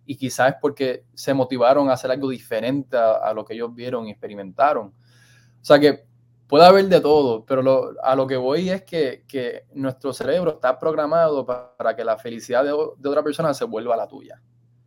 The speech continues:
O sea, tú la experimentas como si fuese tu propia felicidad. Y pa-, me parece algo bien bonito que puede motivarnos, ¿verdad? A, a, a servir y reconocer que hemos sido diseñados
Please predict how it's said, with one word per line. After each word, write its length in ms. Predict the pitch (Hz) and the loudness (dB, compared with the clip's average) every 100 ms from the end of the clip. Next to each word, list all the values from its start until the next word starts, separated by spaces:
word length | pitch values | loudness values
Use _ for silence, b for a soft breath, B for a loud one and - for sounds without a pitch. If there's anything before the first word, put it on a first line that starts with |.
| _ | _
O 20 | |
sea, 140 | 113 120 | -8 -4
tú 80 | |
la 60 | 131 | -2
experimentas 440 | 143 139 147 151 143 | -2 -4 -2 -4 -6
como 220 | 123 110 | -10 -14
si 80 | - | -8
fuese 320 | - 127 139 | -2 -2 -2
tu 120 | 123 107 | -6 -6
propia 260 | 117 135 | -4 -6
felicidad. 480 | 110 101 98 95 - _ B B B - | -6 -10 -12 -18 -18 _ B B B -12
Y 160 | 117 110 _ | -10 -12 _
pa-, 120 | - 127 | -2 0
me 120 | 131 | 2
parece 260 | 131 160 | 4 4
algo 120 | 175 139 | 4 4
bien 180 | 147 | 0
bonito 380 | 160 143 160 143 | 2 2 2 0
que 100 | 120 | -2
puede 200 | 110 113 | -4 -2
motivarnos, 680 | 127 131 127 123 139 123 107 | -2 -2 0 0 0 -4 -6
¿verdad? 320 | 101 110 135 | -4 0 0
A, 420 | 113 104 98 101 _ _ _ _ _ - | -2 -4 -8 -12 _ _ _ _ _ -10
a, 120 | 104 98 101 | -6 -6 -8
a 40 | - | -10
servir 380 | 107 104 131 | -12 -8 -6
y 60 | 143 | -6
reconocer 460 | 123 110 107 117 110 | -6 -6 -8 -10 -8
que 480 | 131 120 107 101 _ _ | -6 -4 -4 -8 _ _
hemos 240 | - 113 117 | -14 -12 -8
sido 160 | 131 | -6
diseñados 640 | 127 120 117 110 113 117 | -6 -6 -8 -2 -2 -2